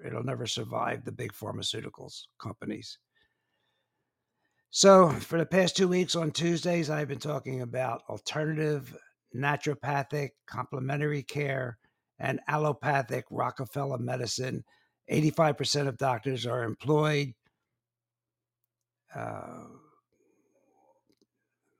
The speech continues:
they take their marching orders. You need to be the C E O of your own body. You, you have to listen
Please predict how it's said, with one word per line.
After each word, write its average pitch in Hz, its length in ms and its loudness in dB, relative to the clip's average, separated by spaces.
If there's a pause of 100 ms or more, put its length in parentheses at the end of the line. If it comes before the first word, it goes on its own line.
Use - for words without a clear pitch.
(220)
they - 80 -4
take 156 260 0
their 156 80 2
marching 139 440 0
orders. 123 520 -4 (2000)
You 123 140 -4
need 143 380 2
to 143 100 0
be 143 160 0
the 135 100 -2
C 147 360 -2
E 147 40 2
O 143 60 2
of 131 100 -2
your 135 140 -2
own 131 140 -2
body. 123 340 0
You, 123 460 -4
you 110 60 -4
have 127 320 0
to 131 120 -2
listen 120 560 -2